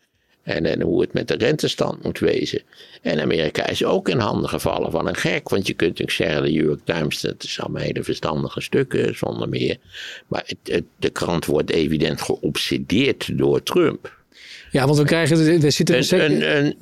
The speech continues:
Speaker 1: een
Speaker 2: gekke
Speaker 1: gek,
Speaker 2: situatie.
Speaker 1: een
Speaker 2: Vol-, volgend
Speaker 1: psychiater.
Speaker 2: jaar hebben we verk-, verkiezingen, maar het lijkt wel alsof ze voor de deur staan. Want er wordt er
Speaker 1: Belachelijk.
Speaker 2: zoveel over gesproken. Dat
Speaker 1: Belachelijk.
Speaker 2: gevoelsmatig is het, eh, volgende maand er zover. Maar volgend jaar hebben we dus de verkiezingen. Nou, eh, de, de gek waar je het over hebt, dat is, dat is Trump. Ehm,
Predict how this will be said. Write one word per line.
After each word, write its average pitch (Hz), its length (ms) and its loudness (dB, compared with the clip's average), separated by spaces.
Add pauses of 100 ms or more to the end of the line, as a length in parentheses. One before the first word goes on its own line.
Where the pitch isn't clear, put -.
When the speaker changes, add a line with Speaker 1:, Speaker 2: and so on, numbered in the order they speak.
Speaker 1:
een 175 200 2
Speaker 2:
gekke 185 80 4
Speaker 1:
gek, 190 80 2
Speaker 2:
situatie. 170 480 4
Speaker 1:
een 160 80 4
Speaker 2:
Vol-, 180 140 6
volgend 185 220 4
Speaker 1:
psychiater. 190 300 6
Speaker 2:
jaar 175 100 6
hebben 165 360 6
we 151 60 6
verk-, - 280 0
verkiezingen, 180 460 4
maar 170 100 6
het 135 80 6
lijkt 180 220 6
wel 175 60 6
alsof 160 240 6
ze 143 120 4
voor 143 120 6
de 139 60 6
deur 156 240 6
staan. 139 260 4
Want 151 120 6
er 220 60 6
wordt 285 160 2
er 151 60 4
Speaker 1:
Belachelijk. 170 280 6
Speaker 2:
zoveel 156 160 6
over 143 120 6
gesproken. 147 420 4
Dat 143 120 6
Speaker 1:
Belachelijk. 247 760 2
Speaker 2:
gevoelsmatig 160 540 4
is 139 80 4
het, 143 160 2
eh, 139 320 4
volgende 139 320 4
maand 143 200 4
er 127 60 4
zover. 127 280 4
Maar - 460 -2
volgend 185 340 4
jaar 165 80 6
hebben 156 200 6
we 131 40 4
dus 135 120 4
de 127 60 4
verkiezingen. 180 500 6
Nou, 135 280 4
eh, 143 120 4
de, 147 120 4
de 139 80 6
gek 151 240 2
waar 143 100 6
je 143 60 6
het 139 100 4
over 131 220 6
hebt, 135 260 4
dat 143 180 4
is, 127 160 2
dat 151 260 2
is 135 120 0
Trump. 185 300 4
Ehm, 151 600 4